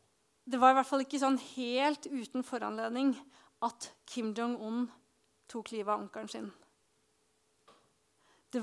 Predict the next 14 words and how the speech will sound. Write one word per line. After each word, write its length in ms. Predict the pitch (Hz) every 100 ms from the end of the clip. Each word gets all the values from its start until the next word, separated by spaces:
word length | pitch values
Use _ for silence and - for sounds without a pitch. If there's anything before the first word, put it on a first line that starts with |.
| 208
var 360 | 240 254 285 302
et 220 | 311 311
slags 720 | - - 262 285 - - -
rasjonale 640 | 277 269 294 277 214 220
bak 220 | 240 226 -
det, 140 | 311 320 - - - - - -
eh, 240 | 240 240 226
selv 260 | - 240
om 80 | 233
metodene 720 | 247 247 285 240 202 214 247 247 220 208
er 100 | 220
jo 200 | 226 226
helt 440 | - 220 - -
forferdelige. 720 | - 254 - 233 202 214 262